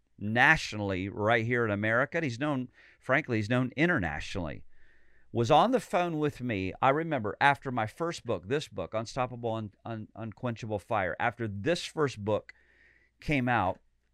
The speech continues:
I'll never forget the phone call when he called to me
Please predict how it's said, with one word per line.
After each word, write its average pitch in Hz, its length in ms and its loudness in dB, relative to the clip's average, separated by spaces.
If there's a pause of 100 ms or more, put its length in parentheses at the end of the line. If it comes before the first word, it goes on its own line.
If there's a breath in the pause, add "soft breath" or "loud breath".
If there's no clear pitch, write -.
(160)
I'll 123 120 8
never 135 360 4
forget 143 520 2
the 127 80 -2
phone 135 320 0
call 78 420 0 (1000)
when 110 180 0
he 131 220 0
called 127 580 4
to 123 140 -6
me 107 460 -6